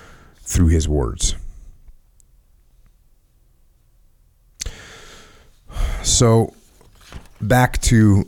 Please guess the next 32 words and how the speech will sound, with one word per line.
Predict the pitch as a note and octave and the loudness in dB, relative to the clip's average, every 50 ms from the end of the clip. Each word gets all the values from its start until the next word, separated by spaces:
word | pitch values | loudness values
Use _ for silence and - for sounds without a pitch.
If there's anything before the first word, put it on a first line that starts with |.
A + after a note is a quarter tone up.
| - - | -2 -4
the | A#2 | -2
context | G#2+ - G#2+ G2 G2 F#2+ - F#2 F2+ - | 2 2 2 2 2 2 2 0 0 0
of | - | -2
the | E2 E2 | -2 -2
fourth | - - F2 E2 - | -2 -2 -2 0 -2
of | F#2 D#2+ | -2 -2
July, | E2+ D#2+ E2+ F2 E2+ F2 E2+ - - - - _ _ - | -2 -2 -2 -2 -2 -2 -4 -6 -8 -12 -18 _ _ -18
this | - - - F2 E2 E2+ F2 F2 E2 - - | -14 -12 -10 -6 -2 0 0 0 0 -2 -4
gruesome | F2+ G#2 G2 F#2+ G2+ G2+ G2 - - F#2 F2 F2 E2+ - - - - - _ _ _ _ _ _ _ _ - _ _ - | -4 -2 0 2 4 4 4 2 0 0 -2 -4 -8 -10 -12 -14 -14 -18 _ _ _ _ _ _ _ _ -20 _ _ -4
and | G2 F2+ F2 | -2 0 0
heroic | - F#2+ F2+ F2+ F#2 F#2 F2+ E2 - - | 2 2 2 2 2 2 0 0 -2 -4
battle | - E2+ E2 D#2 E2+ D2+ | -4 -2 -2 -2 -4 -4
for | - - - D2+ D2 C#2+ D#2 D#2 C#2+ - _ | -6 -6 -6 -4 -4 -4 -4 -4 -6 -6 _
Little | F#2+ F#2 E2 D#2 | -4 -2 -2 -2
Round | D2+ D#2 D#2 D#2 D#2+ | -2 -4 -4 -6 -6
Top, | - - D#2 D2+ D#2 - - - - - - - - - - - - - - - - - - - _ _ _ _ _ _ _ _ - | -6 -4 -4 -4 -4 -4 -4 -6 -6 -10 -16 -20 -20 -20 -20 -20 -20 -20 -20 -20 -20 -20 -20 -20 _ _ _ _ _ _ _ _ -10
and | - D#2+ E2 D#2+ | -8 -6 -6 -6
the | |
message | D#2+ D#2+ D#2+ D2+ - - D#2+ D2+ D2 D#2+ - | -4 -2 -2 0 0 0 -2 -2 -4 -4 -2
that | - E2+ D#2 D#2 - | -2 -2 -2 -2 -4
Joshua | - F#2 F2 D#2+ E2+ E2+ - F#2 D#2+ D#2 D#2+ D2+ D2 - | -2 -2 -2 0 -2 -2 -2 -2 -2 -2 -2 -4 -6 -6
Lawrence | - F#2 E2+ E2 D#2+ D2+ D2+ - - - - - - | -6 -4 -4 -4 -4 -4 -4 -4 -4 -6 -8 -10 -6
Chamberlain | - - G2 F2+ E2 D2+ D#2+ D#2+ D#2+ D2+ | -2 0 0 0 -2 -2 -4 -4 -6 -6
de-, | D2 F2 D#2 D#2 D#2+ - - A2 | -6 -6 -6 -6 -8 -8 -8 -4
delivers | G2+ G2+ F#2 G2 A2+ A2+ G2+ G#2+ F#2 | -2 0 2 2 2 2 2 2 2
is | G2 G2+ F#2 | 2 0 2
one | G#2 A2 A2+ A2+ | 2 2 2 2
that | A2 G2+ F#2 | 2 0 0
we | G2+ G2+ G#2+ G#2 G#2 G#2 G#2 G#2 - - - _ _ _ _ _ _ _ _ _ _ _ _ _ _ - | 0 2 4 4 6 6 4 2 0 -4 -12 _ _ _ _ _ _ _ _ _ _ _ _ _ _ 0
must | A2+ A2 A2 A2 G#2+ - - | 2 2 4 2 2 0 0
never | G2+ G2 G2 E2 F#2 | 2 2 2 2 0
forget. | E2+ - - F2 D2+ D#2+ C#2+ - | 0 0 -2 -2 -2 -4 -6 -8